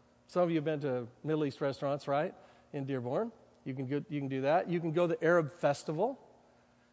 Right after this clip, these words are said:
which that's a long story. It doesn't exist anymore, but you can go, you can do that. You can go on a tour of a local mosque, or we have this guy, Tom, and he's gonna get up and tell you what you could do with him.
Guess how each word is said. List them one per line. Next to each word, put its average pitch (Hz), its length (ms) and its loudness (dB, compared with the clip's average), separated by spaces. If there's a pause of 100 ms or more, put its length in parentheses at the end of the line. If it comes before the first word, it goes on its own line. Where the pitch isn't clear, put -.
(120)
which 143 200 -4
that's 165 200 0
a 160 60 0
long 147 180 0
story. 151 220 0
It 170 40 0
doesn't 147 200 0
exist 143 440 -2
anymore, 139 460 0
but 147 340 2 (360)
you 147 80 -6
can 139 80 -6
go, 156 180 2
you 156 160 -2
can 151 80 -4
do 135 160 -2
that. 127 400 0 (220)
You 160 180 0
can 156 240 0
go 170 220 6
on 170 100 4
a 156 60 0
tour 196 300 4
of 175 80 4
a 165 40 4
local 165 320 6
mosque, 160 540 4 (840)
or 190 480 8 (300)
we 165 120 2
have 240 200 8
this 262 160 2
guy, 202 240 6
Tom, 151 580 2
and 143 140 -2
he's 214 160 0
gonna 190 160 2
get 156 180 2
up 151 140 2
and 135 100 -6
tell 156 140 -4
you 147 140 0
what 147 100 0
you 151 120 -2
could 143 140 -6
do 139 120 -2
with 156 140 0
him. 185 280 0